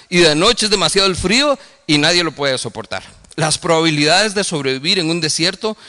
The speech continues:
son mínimas. Y esas son las condiciones en que nos vamos a ver. Ahora entonces pasemos al desierto figurativo. Cuando tratamos de imaginarnos nosotros en el desierto, y esto es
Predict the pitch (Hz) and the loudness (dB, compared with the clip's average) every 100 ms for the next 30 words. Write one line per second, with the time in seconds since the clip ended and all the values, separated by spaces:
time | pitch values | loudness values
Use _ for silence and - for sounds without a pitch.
0 | - - - 160 151 143 143 - _ - | -20 -16 -4 0 0 0 -6 -12 _ -10
1 | 117 117 139 135 104 82 - - - _ | -4 0 2 0 -4 -8 -12 -14 -18 _
2 | _ _ _ _ _ - 131 151 170 165 | _ _ _ _ _ -10 -2 -2 -2 -2
3 | 180 170 185 151 127 151 147 156 135 123 | -4 -4 -4 -2 -2 -2 -2 -4 -6 -6
4 | 120 120 131 135 185 226 - _ - - | -6 -6 -4 -6 -2 -4 -6 _ -20 -20
5 | - - 147 196 214 208 214 208 - 156 | -16 0 4 4 2 0 0 0 -2 -2
6 | 190 202 208 180 - 160 151 147 - 170 | 0 0 0 -2 -4 -4 -2 -2 0 -2
7 | 175 175 180 180 202 - 262 143 - _ | -4 -6 -4 -2 -2 -2 -8 -8 -14 _
8 | - - - 185 190 208 165 - 277 294 | -20 -14 -2 0 0 0 -2 0 0 0
9 | 220 190 160 - 165 190 185 143 139 139 | 0 -2 -2 0 0 2 0 0 -2 -2
10 | 165 196 190 208 202 196 175 151 - 127 | -2 -2 -2 -2 -2 0 2 0 0 -6
11 | 147 165 196 185 | -2 -2 -2 -6